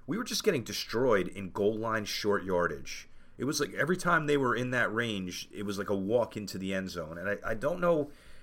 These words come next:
if it was the package that we had in there, if it was something scheme-wise, if it was lapses on particular players' parts, whatever was happening, it was like, "Oh, you know, they're at the three-yard line.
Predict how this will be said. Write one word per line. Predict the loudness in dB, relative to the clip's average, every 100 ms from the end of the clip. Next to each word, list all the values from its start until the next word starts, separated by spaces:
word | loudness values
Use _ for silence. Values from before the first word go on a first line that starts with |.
| -18 -8
if | -2
it | 0
was | 0 -4
the | -6
package | -2 0 0 0 -2 0
that | 0
we | 0
had | 0 4 4
in | 2
there, | 0 4 2
if | 2
it | -6
was | -6
something | -8 -6 -6
scheme-wise, | -6 -6 -6 -2 0 2 2 0 -4 -8 -10 -12 -18 -18 -18 -18 -20 -4
if | 0 2
it | 2
was | 0 0 -4 -6 -10 -8
lapses | -2 2 2 2 -4 0
on | -2 -2
particular | -6 -6 -4 0
players' | 0 2 2 2 -2
parts, | 0 0 0 -2 -6
whatever | 2 4 4
was | 0 0
happening, | 2 2 0 -4 -4 -12 -20 -20 -12
it |
was | -8 -4
like, | 4
"Oh, | 4 4 -2
you | -2
know, | 2
they're | 4
at | 4
the | 2
three-yard | -2 2 4 4
line. | 4 0 0 -2